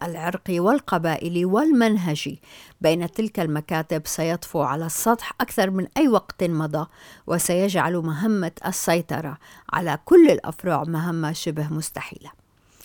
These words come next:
من ناحية أخرى، في قصتنا عن داعش إفريقيا لهذا الأسبوع، هو أن التآكل في من بقي من قيادة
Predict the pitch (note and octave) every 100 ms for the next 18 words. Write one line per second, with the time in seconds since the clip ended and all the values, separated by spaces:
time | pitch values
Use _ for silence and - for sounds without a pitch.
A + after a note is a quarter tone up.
0 | - - - - G3 A3 D4+ D4 F#3 A3
1 | A#3 G#3+ G3 - F#3 - G3 G#3 F3+ D#3
2 | E3 E3 F3+ F#3 - - - F#3 - D3
3 | D#3 F#3 E3+ A2+ - - G3 F#3 F3 G#2
4 | E3+ D#3+ - - G#3+ A#3 D#3 D3+ - F3
5 | E3 E3 D#3 A3+ - A3 D#3+ C#3+ D3+ E3+
6 | E3 D#3+ D#3+